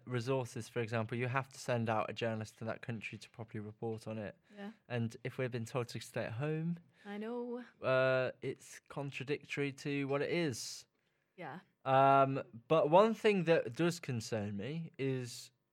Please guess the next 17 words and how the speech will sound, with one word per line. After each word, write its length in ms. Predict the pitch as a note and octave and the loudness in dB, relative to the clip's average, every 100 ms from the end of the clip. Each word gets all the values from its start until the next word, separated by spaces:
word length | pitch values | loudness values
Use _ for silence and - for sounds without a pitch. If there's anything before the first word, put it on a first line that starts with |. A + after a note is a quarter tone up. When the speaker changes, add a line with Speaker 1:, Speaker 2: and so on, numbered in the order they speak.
| - C3+ | -10 0
Speaker 1:
why 220 | D#3 F3 | 2 4
were, 440 | E3+ D3+ C#3 B2+ - - _ _ _ _ _ _ - | 4 4 4 2 -4 -20 _ _ _ _ _ _ 0
I, 260 | D#3 D3 | 2 6
I 40 | D#3 | 8
know 140 | F3+ | 8
I've 100 | E3+ | 6
said 180 | F3 D3 | 6 2
it 120 | C3+ | 2
quite 220 | - C#3+ A#2 | 2 2 2
a 40 | |
few 180 | C3+ A#2 | 0 0
times, 240 | A2 G#2+ - | 0 -2 -6
but 100 | - | -8
why 340 | A#2+ C#3 D3+ | 2 4 6
were 260 | C3+ C#3 C3+ | 4 2 2
we 180 | A#2+ A2 | 0 -6
so 460 | - B2+ A#2+ A#2 | -4 0 0 -2